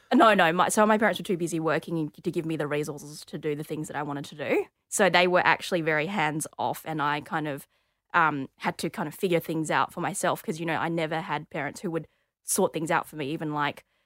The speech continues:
applying for schools. I remember, like, I had to fill out the forms. Their English is a second language for them, so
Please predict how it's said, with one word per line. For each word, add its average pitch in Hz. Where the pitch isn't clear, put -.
applying 170
for 185
schools. 165
I 160
remember, 156
like, 139
I 151
had -
to -
fill 147
out 87
the 165
forms. -
Their 165
English 175
is 156
a 156
second 156
language 151
for -
them, 87
so 101